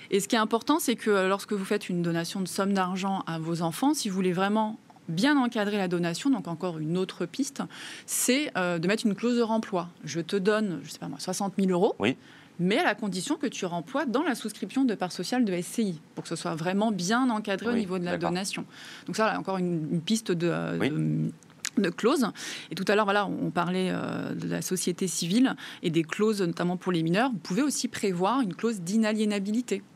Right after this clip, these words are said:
Speaker 1: C'est-à-dire que, euh, je te donne de l'argent, tu investis dans la société civile, euh,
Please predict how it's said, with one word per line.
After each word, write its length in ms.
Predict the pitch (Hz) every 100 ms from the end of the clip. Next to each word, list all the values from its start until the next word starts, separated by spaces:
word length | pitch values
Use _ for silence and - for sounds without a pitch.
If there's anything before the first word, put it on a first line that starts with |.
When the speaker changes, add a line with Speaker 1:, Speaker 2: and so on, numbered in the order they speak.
| - - -
Speaker 1:
C'est-à-dire 400 | 160 156 196 202
que, 80 | -
euh, 480 | 185 208 170 - - - - -
je 140 | 170 208
te 160 | 226
donne 320 | 208 185 185 175
de 60 |
l'argent, 600 | 165 170 151 180 233 247
tu 400 | 233 - 220 226 - -
investis 500 | - 175 180 165 -
dans 80 | 185
la 80 | 170
société 220 | 165 180
civile, 520 | 160 - 165 185 180
euh, 160 | 165 -